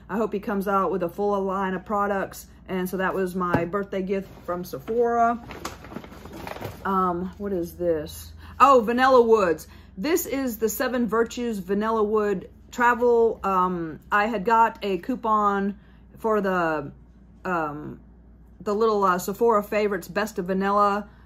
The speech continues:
kit that was, like, thirty dollars, and you get the coupon for a free rollerball.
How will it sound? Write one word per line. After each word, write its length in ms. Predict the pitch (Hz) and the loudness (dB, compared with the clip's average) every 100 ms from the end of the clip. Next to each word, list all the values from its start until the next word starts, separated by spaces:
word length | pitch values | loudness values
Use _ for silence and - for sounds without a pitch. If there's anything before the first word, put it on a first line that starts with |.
| - | -20
kit 340 | - 247 208 - | 2 2 2 -2
that 120 | 180 | -4
was, 140 | 175 | -2
like, 240 | 180 165 - | -2 -2 0
thirty 260 | 208 208 | 0 2
dollars, 640 | 190 185 196 220 226 226 233 - | 4 4 6 4 4 2 0 -8
and 120 | - 208 | -6 -4
you 80 | |
get 160 | 175 208 | -2 -2
the 60 | 185 | -2
coupon 580 | - 220 220 208 208 | -6 -4 0 0 0
for 140 | 208 180 | 0 -2
a 40 | |
free 220 | 175 208 | 0 -2
rollerball. 800 | 202 202 208 208 202 214 208 202 | 0 2 2 2 2 2 2 2